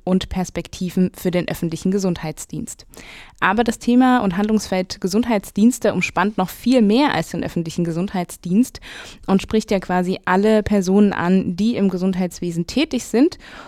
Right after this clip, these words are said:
Und natürlich betrifft es auch die ganze Lebensspanne. Und hier spiegeln sich auch die Themen wider, von der Versorgung ungewollt Schwangerer über die interprofessionelle Zusammenarbeit bei der schwangeren Vorsorge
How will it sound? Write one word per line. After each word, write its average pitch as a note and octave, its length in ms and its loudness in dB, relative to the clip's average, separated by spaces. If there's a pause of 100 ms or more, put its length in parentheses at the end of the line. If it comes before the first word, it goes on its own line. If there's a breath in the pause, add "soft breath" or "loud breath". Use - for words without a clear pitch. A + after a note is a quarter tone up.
(120 loud breath)
Und B3 180 2
natürlich A#3 600 2
betrifft - 340 -4
es A3 80 -6
auch - 160 -4
die G3 100 -6
ganze F#3+ 480 0
Lebensspanne. E3+ 960 2
Und E3+ 240 -2
hier G#3 280 -2
spiegeln G3+ 380 2
sich F#3 200 -4
auch F#3 100 -6
die G3 140 -6
Themen C#4+ 340 4
wider, G3+ 340 2
von F#3+ 220 0
der F#3 140 2
Versorgung G#3 500 4
ungewollt G3 540 0
Schwangerer G#3+ 640 0 (520 loud breath)
über B3+ 220 6
die G#3+ 100 -2
interprofessionelle G#3+ 800 2
Zusammenarbeit F#3 880 2
bei F3 140 0
der F3+ 100 2
schwangeren F3+ 460 0
Vorsorge G3+ 760 2